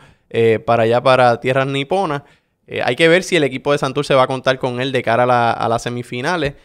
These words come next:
pero sí es, es importante que aseguren ese primer lugar para tratar de forzar un cruce con el equipo de Ponce, que los han dominado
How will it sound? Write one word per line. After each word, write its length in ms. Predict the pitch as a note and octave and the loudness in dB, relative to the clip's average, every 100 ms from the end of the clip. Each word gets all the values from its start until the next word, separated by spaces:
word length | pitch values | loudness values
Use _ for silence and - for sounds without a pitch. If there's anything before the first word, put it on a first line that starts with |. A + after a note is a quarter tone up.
| _ - | _ -4
pero 200 | B2+ B2 | 0 0
sí 160 | C#3+ | 2
es, 120 | C3+ - | 0 0
es 140 | B2 | -2
importante 520 | C#3+ D3 C#3 C#3 C#3+ | -4 -2 -2 -2 -4
que 60 | B2+ | -4
aseguren 540 | B2+ A#2+ A2 B2 C3+ | -2 -2 -2 -2 -2
ese 160 | C3 C#3 | -4 -6
primer 300 | B2+ A#2+ B2 | -6 -6 -4
lugar 360 | B2+ B2+ D3+ - | -4 -2 -2 -2
para 420 | E3 B2 A2 A2+ | -2 -2 -4 -6
tratar 260 | B2 A2+ A2+ | -8 -6 -6
de 600 | B2+ C3+ B2+ - _ D#3 | -6 -10 -14 -20 _ -12
forzar 340 | B2 A#2 C3 | -10 -4 -4
un 100 | C3 | -4
cruce 320 | A#2+ C#3 C#3 | -6 -8 -6
con 140 | C3 A#2+ | -6 -6
el 80 | A#2 | -6
equipo 340 | A#2 B2 C3+ | -8 -4 0
de 100 | C3+ | 0
Ponce, 360 | C3+ F#3+ - - | -2 -4 -6 -6
que 100 | A#2+ | -4
los 160 | A2+ | -4
han 140 | A2+ A#2+ | -4 -6
dominado 540 | B2+ B2 B2+ B2+ B2 | -6 -4 -2 -2 -2